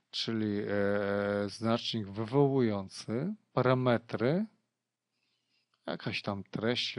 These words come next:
coś tam i zamykamy. Tutaj kolejny znacznik wywołujący, to samo galerię,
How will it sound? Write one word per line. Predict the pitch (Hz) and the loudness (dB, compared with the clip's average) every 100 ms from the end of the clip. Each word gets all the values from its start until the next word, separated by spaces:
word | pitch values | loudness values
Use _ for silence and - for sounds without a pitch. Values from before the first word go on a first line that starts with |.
| 98 | -8
coś | - 107 - | -8 -10 -4
tam | 175 196 190 - - - _ - | 0 0 -4 -12 -20 -20 _ -8
i | 226 185 | 0 2
zamykamy. | 143 151 143 - 113 95 87 120 _ _ _ _ _ _ _ _ _ _ - - - - _ | 4 2 2 0 -2 -2 -4 -12 _ _ _ _ _ _ _ _ _ _ -20 -20 -20 -20 _
Tutaj | - 143 113 | -2 0 0
kolejny | - 117 123 139 135 135 131 127 123 123 123 123 120 | 2 4 4 4 2 2 2 2 2 2 2 0 -2
znacznik | 117 127 - 127 | 0 -2 0 -4
wywołujący, | 113 117 120 120 117 - | -4 -2 0 2 0 -6
to | - 101 | -8 -6
samo | - 110 104 | -2 -2 -2
galerię, | 113 104 117 135 127 120 | -2 0 2 2 0 -2